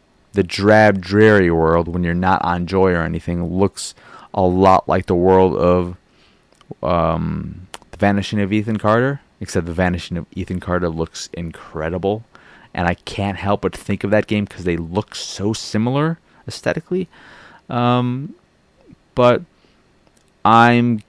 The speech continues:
going to play some more, but I'm not excited about it, which is sad because I, I actually was excited to return to the game after this because I remember playing it when it first launched in the preview program,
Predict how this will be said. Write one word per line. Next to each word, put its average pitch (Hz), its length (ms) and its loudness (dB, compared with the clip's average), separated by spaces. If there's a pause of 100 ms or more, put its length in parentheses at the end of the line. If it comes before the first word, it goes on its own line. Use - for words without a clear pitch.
(120)
going 147 280 2
to 139 60 0
play 117 460 -2
some - 240 -4
more, 98 280 0
but 104 140 0
I'm 98 280 2
not 113 360 2 (680)
excited 107 680 -4
about - 300 -2
it, 196 120 -6 (380)
which 120 260 -2
is 123 360 -6 (280)
sad - 400 2
because 98 240 2
I, 120 220 6
I 135 80 8
actually 139 320 2
was 123 260 6
excited 104 440 2
to 92 140 -6 (120)
return 110 400 -2
to 92 80 -2
the 80 80 -8
game 82 260 -2
after 87 320 -2
this 78 180 -6
because 90 300 -4
I 95 60 4
remember 101 400 2 (480)
playing 131 320 2
it 131 200 0
when 120 180 0
it 113 160 -2
first 120 280 2
launched 113 300 0
in 110 80 -6
the - 40 -12
preview 98 240 -2
program, 101 440 0